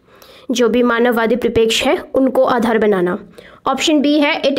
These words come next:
is related to experiment and experience,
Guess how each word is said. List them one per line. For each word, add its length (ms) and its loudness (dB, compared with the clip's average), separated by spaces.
is 140 2
related 580 0
to 100 2
experiment 720 0
and 240 0
experience, 680 0